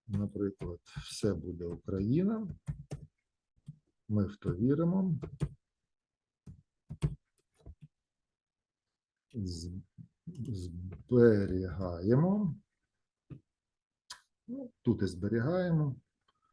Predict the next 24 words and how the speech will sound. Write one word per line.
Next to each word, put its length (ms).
А, 100
а, 40
а, 0
а, 60
H 960
T 0
M 200
L. 320
Зберегли. 760
І 100
тепер 360
спробуємо 600
на 140
нього 240
подивитись. 560
Для 80
того, 220
щоб 180
на 60
нього 200
подивитись, 920
ось 320
він, 240
е, 240